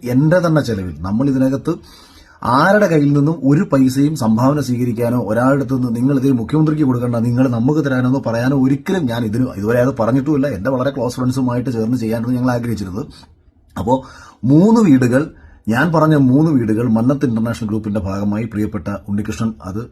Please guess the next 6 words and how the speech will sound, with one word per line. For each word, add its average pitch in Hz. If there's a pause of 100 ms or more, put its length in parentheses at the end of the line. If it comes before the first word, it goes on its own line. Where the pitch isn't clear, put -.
നൽകുമെന്നുള്ള 101
ഒരു 101
ഉറപ്പ് 110
എനിക്ക് 101
നൽകിയിരിക്കുകയാണ്. 98 (460)
അതോടൊപ്പം 117